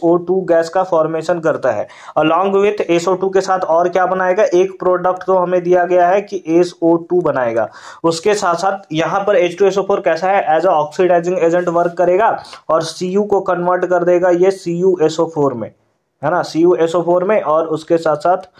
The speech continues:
वाटर भी रिलीज करेगा, है ना, वाटर भी रिलीज करेगा। बैलेंस करना चाहे तो आप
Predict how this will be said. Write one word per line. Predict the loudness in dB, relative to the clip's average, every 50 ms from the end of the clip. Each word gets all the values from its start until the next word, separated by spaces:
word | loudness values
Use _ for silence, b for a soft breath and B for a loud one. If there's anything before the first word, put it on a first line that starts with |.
| b b b b b _ -10
वाटर | -4 -2 0 2 2 0 -2 -2 0 0 2 2 0
भी | -6 -8 -4 -2 0 0
रिलीज | 0 0 0 2 4 4 4 2 0 -4
करेगा, | -2 -2 0 0 0 0 -2 -2 -4 -6 _ _ _ _ _ -4
है | -2
ना, | -2 -2
वाटर | 0 0 0 0 0 0 -2 -2
भी | -2 -2 -2 -4 -4 B B B B B B 0
रिलीज | 0 2 2 0 0 -2
करेगा। | -2 -2 -2 0 2 0 0
बैलेंस | 2 2 0 2 0 0 -2 -2
करना | -2 -2 0 0 -2 -2
चाहे | 0 -2 -2 0 2 0 0 0 B B B B B _
तो | -2
आप | 0 0 0 0 0 -2 -4